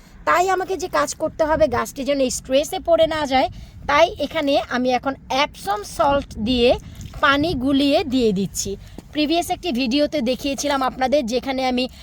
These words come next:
বেগুন গাছ ফাইনাল পটিং করেছিলাম, সেখানেও বলেছিলাম যে গাছগুলো যখনই রিপোর্টিং করবেন তার ভালো ভবিষ্যতের জন্য বা স্ট্রেসে যেন চলে না যায়, তাই আপনাদেরকে Epsom সল্টের পানি দিতে হবে।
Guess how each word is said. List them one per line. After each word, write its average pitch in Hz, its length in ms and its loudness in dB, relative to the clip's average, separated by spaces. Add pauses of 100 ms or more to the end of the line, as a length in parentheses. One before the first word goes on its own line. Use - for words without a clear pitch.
(180)
বেগুন 269 420 4
গাছ 330 240 4
ফাইনাল 262 460 -2
পটিং 294 320 -4
করেছিলাম, 302 540 -4
সেখানেও 277 460 -4
বলেছিলাম 254 540 -2 (480)
যে 262 340 4
গাছগুলো 269 600 0
যখনই 269 420 0
রিপোর্টিং 254 540 -4
করবেন 262 400 2 (120)
তার 240 360 2 (380)
ভালো 269 280 4
ভবিষ্যতের 311 540 -2
জন্য 302 280 2
বা 277 200 2
স্ট্রেসে 311 460 -4
যেন 311 220 2
চলে 262 280 -2
না 240 200 0
যায়, 302 180 0 (460)
তাই 277 240 6
আপনাদেরকে 254 460 -2
Epsom 311 340 -2
সল্টের 320 420 -2
পানি 233 260 2
দিতে 196 200 -2
হবে। 190 260 -6